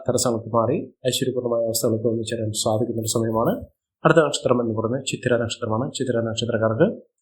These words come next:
മത്സര പരീക്ഷകളിൽ പങ്കെടുക്കാൻ ആഗ്രഹിക്കുന്ന ആളുകൾക്ക് നേട്ടങ്ങൾ ഉണ്ടാകുന്നു. മത്സര പരീക്ഷയിൽ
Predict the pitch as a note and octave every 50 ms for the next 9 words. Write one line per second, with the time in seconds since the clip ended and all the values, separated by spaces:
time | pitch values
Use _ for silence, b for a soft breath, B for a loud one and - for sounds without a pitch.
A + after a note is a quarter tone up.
0 | _ _ _ - C#3+ C#3 C#3+ - D#3 D3 C#3 C#3 C3 B2 B2 - - A#2+ A#2+ A#2+
1 | A#2+ A#2 A2+ - - - B2+ B2+ B2 A#2+ A#2 - A#2+ A#2 A#2+ A#2+ - - _ _
2 | _ _ _ _ - B2 B2 A2+ A#2 A#2 A#2 G#2+ A2 A2+ A2 G#2+ G#2+ G#2 G#2 G#2
3 | G#2 G#2 F3+ - - - - _ - C3 B2+ A#2 - A#2+ A#2 A2 G#2 G#2+ G#2 G#2
4 | G#2+ B2 E3+ C4 D#4+ - - F3 C3 - - C#3 B2+ B2 C3 B2+ A#2+ A#2 - C3
5 | B2+